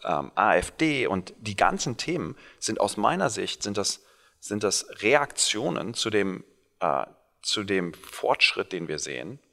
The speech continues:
Ähm, und ich glaube, unsere Systeme funktionieren nicht mehr. Ich verbringe halt viel Zeit jetzt mit Politikern, um denen halt,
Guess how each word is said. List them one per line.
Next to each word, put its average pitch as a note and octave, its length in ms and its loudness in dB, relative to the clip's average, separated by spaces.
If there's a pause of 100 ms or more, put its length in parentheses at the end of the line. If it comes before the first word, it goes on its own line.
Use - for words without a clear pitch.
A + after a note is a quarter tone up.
(720)
Ähm, E2+ 560 0 (340)
und F#2+ 380 0
ich - 100 -10
glaube, B2+ 240 4
unsere G#2+ 240 2
Systeme B2+ 540 -4
funktionieren A1 600 -10
nicht - 200 -14
mehr. - 200 -20 (180)
Ich - 140 -6
verbringe B2 440 -2
halt A2 160 0
viel B2 260 -8
Zeit A#2 280 2
jetzt G#2 160 -6
mit - 220 -8
Politikern, - 600 -8
um F2+ 140 -4
denen F#2+ 280 -4
halt, E2+ 240 -2